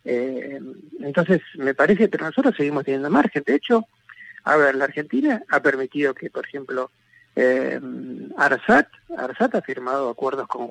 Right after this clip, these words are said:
Huawei Technology y están trabajando en algunas cuestiones en las que se involucran, eh, tecnología cinco G. Eh, hemos,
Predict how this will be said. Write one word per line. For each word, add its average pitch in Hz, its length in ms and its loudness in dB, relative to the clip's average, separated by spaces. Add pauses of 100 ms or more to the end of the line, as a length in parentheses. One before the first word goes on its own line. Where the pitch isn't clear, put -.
Huawei 131 360 2
Technology 175 680 -2
y 127 120 -8
están 123 240 -6
trabajando 135 520 -2
en 131 100 -8
algunas 135 280 -6
cuestiones 190 420 0
en 123 80 -4
las 117 100 -6
que - 140 -16
se 131 80 -10
involucran, 127 520 -2 (140)
eh, 127 480 -14
tecnología 127 560 -8
cinco 127 260 -12 (120)
G. 196 260 6 (540)
Eh, 135 380 -2
hemos, 151 320 2